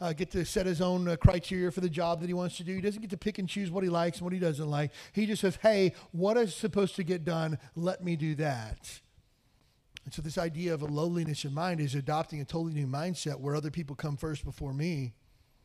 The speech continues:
It's interesting, the Bible speaks much about pride and the Bible speaks much about humility, and humility really allows God to do his work in us and through us.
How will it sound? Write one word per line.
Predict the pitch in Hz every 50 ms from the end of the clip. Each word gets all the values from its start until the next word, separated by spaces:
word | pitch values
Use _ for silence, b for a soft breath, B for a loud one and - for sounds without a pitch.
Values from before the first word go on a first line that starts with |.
| - b b b b b b b b b b _ - - - - - _ B B B B B B B B B B B B _ _ _ _ _ -
It's | 214 190 -
interesting, | 254 269 285 277 262 - 262 233
the | 220 190
Bible | 160 202 214 220 247 220
speaks | - - - 233 - -
much | 185 208 214 190 -
about | 202 208 196 180 - - - _ _ _ -
pride | - 208
and | 196 180
the | 170 -
Bible | - - -
speaks | - - 196 - -
much | 185 185 - -
about | - - 175 160
humility, | - - 190 175 170 170 175 180 185 185 175 - - 180
and | 170 165 160
humility | - 202 214 202 196 202 220 233 226 - - 190 185
really | 175 185 190 196 190
allows | 180 175 175 170 175 170 135
God | 135 180 170 165 170 165
to | 156 160
do | 143 170 165
his | 165 160 135
work | 139 165 165 160 151 -
in | 165 160
us | 160 160 156 - - 160
and | 147 143 135
through | - 165 170 165 147
us. | 127 127 131 143 143 - - -